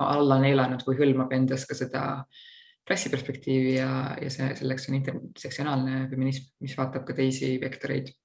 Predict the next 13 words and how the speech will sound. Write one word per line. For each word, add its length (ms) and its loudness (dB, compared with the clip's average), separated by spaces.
peale 240 -2
soo. 160 0
Aga 80 2
selles 160 6
mõttes 240 2
küll 220 6
jah, 100 6
et 160 0
see 560 0
marksistlikel 1040 2
naisõiguslastel 800 4
selline 400 6
piif 320 0